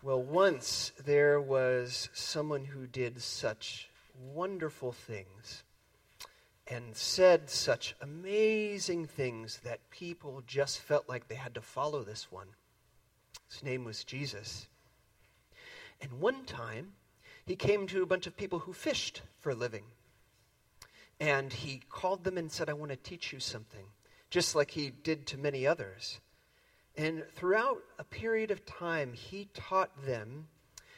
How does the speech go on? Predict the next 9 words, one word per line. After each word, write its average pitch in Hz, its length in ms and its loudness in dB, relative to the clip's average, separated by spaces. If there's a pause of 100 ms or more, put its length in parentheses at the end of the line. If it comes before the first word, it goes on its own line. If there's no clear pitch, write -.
how 180 240 0
much 165 340 -2
God 147 300 2
loved 143 340 4
them. 98 160 -8 (1600)
And 247 340 4
he 208 200 -8
taught - 420 -4
them 131 320 -6